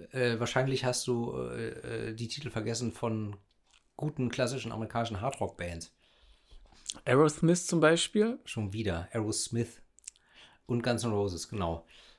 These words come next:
Speaker 1: Ähm, aber ich war ja ganz beeindruckt. Ich habe gestern mir angehört von, also Slash. Slash bringt mal wieder ein Soloalbum raus.
Speaker 2: Ja, hm.
Speaker 1: Äh, äh, diesmal wird seiner Liebe zum Blues gehuldigt.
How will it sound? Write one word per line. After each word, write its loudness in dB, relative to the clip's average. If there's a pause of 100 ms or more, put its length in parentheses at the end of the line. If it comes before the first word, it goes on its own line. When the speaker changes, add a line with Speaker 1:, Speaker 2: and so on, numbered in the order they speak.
(340)
Speaker 1:
Ähm, 2 (1300)
aber 4
ich -4
war 6
ja 4
ganz 2
beeindruckt. 0
Ich -2
habe 6
gestern 4
mir 2
angehört 2
von, -2
also 0
Slash. 4 (240)
Slash 4
bringt 0
mal 2
wieder 4
ein 0
Soloalbum 4
raus. 4
Speaker 2:
Ja, 6
hm. 8
Speaker 1:
Äh, 6 (760)
äh, 4
diesmal 2
wird 4
seiner 2
Liebe -2
zum -4
Blues 0
gehuldigt. 2